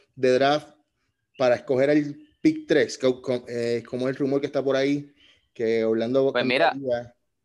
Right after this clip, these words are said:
Speaker 2: pues mira, este, puede pasar, pueden coger un jugador sorpresa de, que necesita otro equipo y lo cojan antes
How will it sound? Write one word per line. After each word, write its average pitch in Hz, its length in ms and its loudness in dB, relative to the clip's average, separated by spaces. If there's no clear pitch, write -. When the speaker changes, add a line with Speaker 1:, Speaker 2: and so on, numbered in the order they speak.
Speaker 2:
pues 101 100 -8
mira, 135 300 -4
este, 101 600 -10
puede 123 240 0
pasar, 135 400 -2
pueden 127 240 -4
coger 151 320 2
un 156 80 -4
jugador 151 300 2
sorpresa 135 600 -2
de, 117 420 -6
que 123 80 -6
necesita 123 360 0
otro 139 180 2
equipo 117 400 -4
y 113 200 0
lo 120 140 0
cojan 135 280 -2
antes 120 380 -6